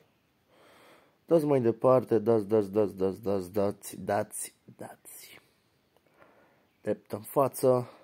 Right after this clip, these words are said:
Acesta este trendul. Apă-, după ce ați ajuns la el, apăsați adios.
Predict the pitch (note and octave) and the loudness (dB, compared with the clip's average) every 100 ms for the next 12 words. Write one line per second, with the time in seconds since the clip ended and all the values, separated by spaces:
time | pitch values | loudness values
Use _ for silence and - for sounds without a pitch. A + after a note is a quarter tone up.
0 | _ _ _ _ _ _ _ _ - B2 | _ _ _ _ _ _ _ _ -8 -4
1 | C#3 C3 C3 - - G#2+ - C#3+ C#3 C#3 | -2 0 -2 -2 -6 -8 0 2 4 4
2 | C3 C3+ - B2+ C3+ - G#2 A2+ A#2+ C3 | 4 0 -10 -2 0 0 -2 -8 -4 -4
3 | - B2+ B2 A#2 A#2+ A2 A2+ A2 A2 - | -2 -4 -4 -4 -2 2 4 4 0 -12
4 | - - - - - B2 - - B2+ - | -20 -20 -18 -12 -4 -4 -2 2 2 2
5 | - - _ _ _ _ _ - A2 G#2 | -12 -20 _ _ _ _ _ -4 -2 -2
6 | G#2 G#2+ D3+ - - | 0 0 0 -4 -18